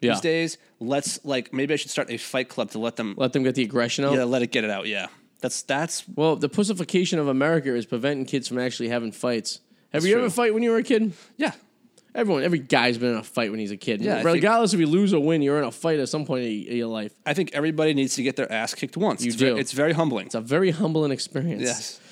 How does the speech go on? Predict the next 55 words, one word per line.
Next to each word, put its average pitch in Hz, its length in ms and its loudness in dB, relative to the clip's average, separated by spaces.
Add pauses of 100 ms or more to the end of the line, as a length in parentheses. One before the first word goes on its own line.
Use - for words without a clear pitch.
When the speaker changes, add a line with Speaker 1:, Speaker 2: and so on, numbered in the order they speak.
(120)
Speaker 1:
Especially 254 420 0
when 220 100 2
you're 156 140 4
a 127 60 -2
fucking 156 380 -2
cocky 160 340 0
fuck, 110 340 -4
too, 139 300 2
and 131 100 2
you 123 60 0
think 170 180 -2
you're 170 80 -2
better 147 300 2
than 135 100 2
everyone 131 340 2
else, 147 340 0 (500)
and 151 100 2
then 160 80 4
you 160 80 4
get 160 100 4
some 190 160 2
kid 220 120 2
to 185 80 0
punch 160 240 0
you 165 80 2
in 156 60 2
your 135 100 0
fucking 147 340 -2
place. 156 400 4
Speaker 2:
It'll 135 160 0
put, - 140 -2
yeah, 254 160 2 (120)
it'll 175 120 -2
knock 160 220 0
you 151 60 -4
down 135 160 2
a 131 60 -2
peg, 156 240 -2
and 151 100 -2
some 165 140 -4
people 190 160 2
Speaker 1:
That's 220 100 2
Speaker 2:
need 208 60 4
Speaker 1:
right. 202 180 6
Speaker 2:
that, 90 200 -2 (180)
Speaker 1:
That's - 240 0
Speaker 2:
you 139 60 2
Speaker 1:
right. 147 80 4
A - 20 2
Speaker 2:
know? 151 60 4
Speaker 1:
lot 240 160 4
of 247 60 0
people 147 240 4
need 139 180 6
that. 110 200 0